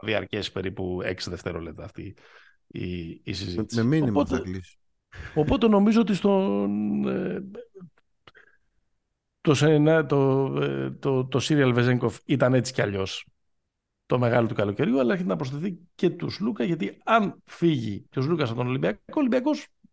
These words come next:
Speaker 1: θα έχει μια σοβαρή, ε, αναδόμηση, ακόμα και αν δεν αλλάξει όλη την ομάδα, όπως θα αλλάξει ο Παναθηναϊκός.
Speaker 2: Κοίταξε, αν φύγει και ο Βεζέγκοφ και ο Σλούκας,
Speaker 1: Μμμ.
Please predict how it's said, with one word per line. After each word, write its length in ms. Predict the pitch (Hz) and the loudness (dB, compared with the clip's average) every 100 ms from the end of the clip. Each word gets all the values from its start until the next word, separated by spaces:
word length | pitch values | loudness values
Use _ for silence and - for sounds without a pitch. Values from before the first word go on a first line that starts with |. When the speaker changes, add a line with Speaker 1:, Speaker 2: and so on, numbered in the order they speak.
| _ _ _ - | _ _ _ -2
Speaker 1:
θα 120 | 160 | -2
έχει 160 | 107 | 0
μια 260 | 113 175 196 | 0 0 0
σοβαρή, 720 | 170 156 156 151 120 90 - _ _ _ _ | -4 2 4 4 2 -2 -12 _ _ _ _
ε, 200 | 113 113 | -8 -2
αναδόμηση, 600 | 120 113 107 110 98 - | 0 0 0 -2 -4 -6
ακόμα 240 | 107 139 | -4 -2
και 60 | 127 | 0
αν 100 | 123 | 0
δεν 120 | 123 | 2
αλλάξει 440 | 117 117 101 - 175 | 2 2 -2 -6 -6
όλη 180 | 120 110 | -2 -2
την 140 | 104 | -2
ομάδα, 360 | 101 104 95 113 _ _ | -2 -2 -4 -12 _ _
όπως 240 | 285 294 | -4 0
θα 60 | 190 | 0
αλλάξει 240 | 269 311 | 0 0
ο 40 | 240 | 0
Παναθηναϊκός. 840 | 226 - 214 - 202 - - - _ _ _ _ _ _ _ _ - - - | 0 0 -2 -4 -8 -12 -14 -20 _ _ _ _ _ _ _ _ -20 -20 -4
Speaker 2:
Κοίταξε, 380 | 226 143 - - | 0 0 -2 0
αν 200 | 107 135 | 0 0
φύγει 260 | - 151 | 0 0
και 100 | 151 | 2
ο 40 | 139 | 4
Βεζέγκοφ 440 | 117 113 143 139 | 4 4 2 0
και 60 | 120 | -4
ο 40 | |
Σλούκας, 640 | 101 107 95 95 101 - _ _ - | -4 -2 0 -2 -4 -10 _ _ -6
Speaker 1:
Μμμ. 360 | 139 113 156 | -2 0 0